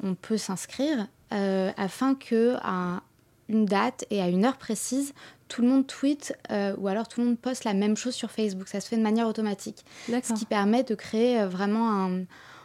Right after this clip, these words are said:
Speaker 1: en fait, un mouvement, euh, populaire, euh, sur les réseaux sociaux, euh, assez facilement.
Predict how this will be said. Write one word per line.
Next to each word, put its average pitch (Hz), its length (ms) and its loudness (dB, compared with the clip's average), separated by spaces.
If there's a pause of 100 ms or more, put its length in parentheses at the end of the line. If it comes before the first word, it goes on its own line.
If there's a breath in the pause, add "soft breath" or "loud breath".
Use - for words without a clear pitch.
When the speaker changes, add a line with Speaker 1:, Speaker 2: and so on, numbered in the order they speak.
Speaker 1:
en 202 80 -2
fait, 247 160 2
un 196 140 4
mouvement, 220 640 4
euh, 185 340 0
populaire, 220 560 -2
euh, 185 320 0
sur 240 220 -2
les 226 100 4
réseaux 208 260 0
sociaux, 240 460 -2
euh, 202 260 0
assez 185 240 -4
facilement. 196 460 -4